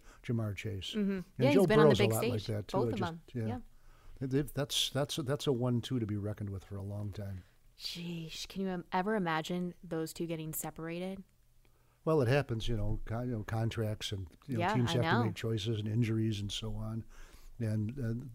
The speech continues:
Speaker 1: look, the Bengals are in a bit of a rebirth, and they, and they should be. I think they've had, what is it, five losing seasons? And, you know, they started, you know, with, with their, uh, uh, you know, they were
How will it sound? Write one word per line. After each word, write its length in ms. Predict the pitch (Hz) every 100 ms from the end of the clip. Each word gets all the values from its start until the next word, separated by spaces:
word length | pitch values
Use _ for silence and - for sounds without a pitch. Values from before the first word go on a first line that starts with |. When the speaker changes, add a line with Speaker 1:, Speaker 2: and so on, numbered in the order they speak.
| -
Speaker 1:
look, 180 | 160 120
the 100 | 117
Bengals 360 | 117 156 165 123
are 80 | 139
in 80 |
a 40 | 123
bit 180 | 127 123
of 80 |
a 60 | 107
rebirth, 520 | 104 110 107 110 104
and 140 | 110 117
they, 40 |
and 200 | 127 135
they 60 | 120
should 240 | - 139
be. 100 | 107
I 40 | 104
think 160 | 131
they've 120 | 117 98
had, 280 | 113 101 98 - - - - - - - - - -
what 120 | 120
is 100 | 110
it, 100 | 104
five 340 | 123 120 120
losing 400 | 123 120 120 113
seasons? 600 | 98 117 113 117 113 - - - - - 123
And, 320 | 107 104 110 104
you 60 | 131
know, 40 | 117
they 80 | 117
started, 340 | - 123 123
you 60 | 120
know, 80 |
with, 220 | 110 104 131
with 220 | 113 - 113 110
their, 120 | 110 123
uh, 500 | 120 113 107 - 107
uh, 240 | 104 101 92 _ _ _ _ _ - - - - 156
you 140 | 156
know, 80 | 113
they 100 |
were 120 | 110